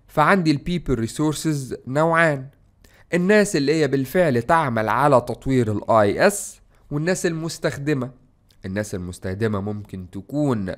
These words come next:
مجرد عملاء أو كمان الموظفين. الهاردوير عندي الماشين والميديا،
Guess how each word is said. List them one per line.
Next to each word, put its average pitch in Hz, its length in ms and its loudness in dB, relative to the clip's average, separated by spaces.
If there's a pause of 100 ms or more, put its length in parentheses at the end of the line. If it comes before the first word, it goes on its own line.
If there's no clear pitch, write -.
(140)
مجرد 101 600 0
عملاء 98 760 -2 (120)
أو 151 160 2
كمان 107 420 -4
الموظفين. 110 720 -2 (1200)
الهاردوير 180 880 4 (300)
عندي 107 300 -4
الماشين 98 500 -6
والميديا، 139 680 -4